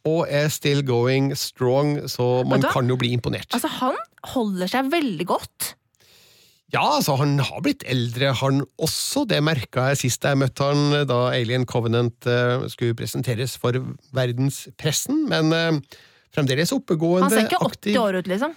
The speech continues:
Speaker 1: Nei, han, eh, gjør ikke det, så kanskje arbeidet holder han ung. Vi får
Speaker 2: Ja.
Speaker 1: nesten håpe
Speaker 2: Ja,
Speaker 1: det.
Speaker 2: vi får håpe det.
Speaker 1: Eh, at, eh, alle de prosjektene han har på gang nå faktisk
Speaker 2: Ja.
Speaker 1: blir realisert.
Speaker 2: Og han er en fyr som er, han kommer til å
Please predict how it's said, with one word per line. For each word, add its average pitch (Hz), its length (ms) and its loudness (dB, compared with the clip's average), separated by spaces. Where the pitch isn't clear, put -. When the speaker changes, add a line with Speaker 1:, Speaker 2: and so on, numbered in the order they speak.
Speaker 1:
Nei, 180 360 2
han, 190 240 0
eh, 185 540 2
gjør 151 240 2
ikke 175 140 0
det, 143 180 2
så 156 340 2
kanskje 147 300 -2
arbeidet 131 480 0
holder 110 240 -2
han 135 160 2
ung. 190 160 4
Vi 170 120 4
får 214 120 4
Speaker 2:
Ja. 156 100 4
Speaker 1:
nesten - 200 0
håpe 123 240 0
Speaker 2:
Ja, 214 120 2
Speaker 1:
det. 208 180 2
Speaker 2:
vi 233 80 -2
får 226 220 0
håpe - 80 -6
det. 185 160 2
Speaker 1:
Eh, 151 480 0
at, - 300 -4
eh, 147 340 2
alle 139 200 2
de 123 120 0
prosjektene 135 580 0
han 135 140 2
har 120 340 2
på 143 220 0
gang 131 240 2
nå 139 300 4
faktisk 135 320 0
Speaker 2:
Ja. 180 160 0
Speaker 1:
blir 127 500 -2
realisert. 143 580 2
Speaker 2:
Og 240 100 0
han 247 260 0
er 240 140 0
en 262 120 -2
fyr 208 180 -2
som 220 120 -2
er, 220 80 0
han 254 240 0
kommer 196 340 0
til 190 140 -4
å 220 400 0